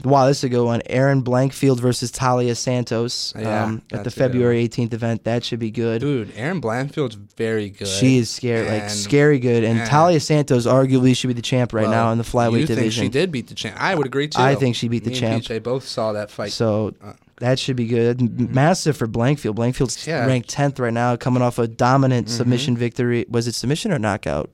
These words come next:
Speaker 2: <sighs> No,
Speaker 1: Knock-
Speaker 2: sh-, no, it was technically a knockout. She had her on a crucifix, and she was just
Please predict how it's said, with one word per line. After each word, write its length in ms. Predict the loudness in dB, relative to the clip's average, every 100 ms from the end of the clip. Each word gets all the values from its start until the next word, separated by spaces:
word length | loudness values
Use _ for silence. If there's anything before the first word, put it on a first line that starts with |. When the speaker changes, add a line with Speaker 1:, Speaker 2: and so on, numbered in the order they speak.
| _
Speaker 2:
<sighs> 60 | -20 -18 -18 -20 -16
No, 220 | -4 0 0
Speaker 1:
Knock- 120 | 0
Speaker 2:
sh-, 200 | -6 -12 -6
no, 240 | 0 2
it 20 |
was 120 | 2 0
technically 320 | -2 -2 -6
a 40 |
knockout. 380 | -4 -6 -8 -8
She 100 | -6
had 100 | -4
her 60 | -6
on 80 |
a 40 | -8
crucifix, 640 | -8 -8 -8 -10 -10 -10
and 100 | -12
she 100 | -8 -8
was 120 | -8
just 220 | -12